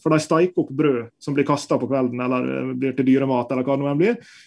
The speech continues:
Eh, hvordan kan vi planlegge det der bedre? For vi har lyst til å kutte matsvinn. Det er et veldig sånn, det, det er et forretningsmodellnært spørsmål for en kjøpmann i en stor butikk, i en liten butikk, i den største, liksom, eh, supermarkedet på, i Oslo, eller, eller hvor enn du er i landet. Og på samme måten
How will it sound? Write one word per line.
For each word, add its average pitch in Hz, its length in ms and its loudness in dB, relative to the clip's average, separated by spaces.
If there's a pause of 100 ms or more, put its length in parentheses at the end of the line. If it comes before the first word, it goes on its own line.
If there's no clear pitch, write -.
(120)
Eh, 180 240 6
hvordan 190 300 4
kan 147 160 2
vi 147 240 4
planlegge 147 480 2
det 143 80 0
der 131 100 -2
bedre? 139 240 0
For 190 80 -6
vi 220 80 -2
har 220 80 -4
lyst - 80 -10
til 156 80 0
å 156 60 -2
kutte 156 180 0
matsvinn. 123 460 -2 (180)
Det 214 140 8
er 208 80 6
et - 20 4
veldig 220 220 6
sånn, 190 160 4 (260)
det, 214 220 2
det 226 80 8
er - 80 0
et - 260 -16
forretningsmodellnært 131 1400 2
spørsmål 120 560 0 (240)
for - 120 6
en 151 160 8
kjøpmann 185 480 6
i 147 120 4
en 143 80 0
stor 214 240 0
butikk, 190 280 2
i 175 40 4
en 156 80 4
liten 170 240 4
butikk, 165 320 -2
i 160 80 2
den 147 160 -2
største, 170 360 2 (360)
liksom, 151 400 2
eh, 143 240 0
supermarkedet 143 720 0
på, 143 160 0 (160)
i 180 80 4
Oslo, 170 320 2
eller, 156 240 2
eller 160 160 0
hvor 170 160 2
enn 151 160 -2
du 143 80 -4
er 139 320 -4
i 143 120 -2
landet. 131 360 -4 (320)
Og 170 160 2
på 170 80 2
samme 220 240 4
måten 180 380 4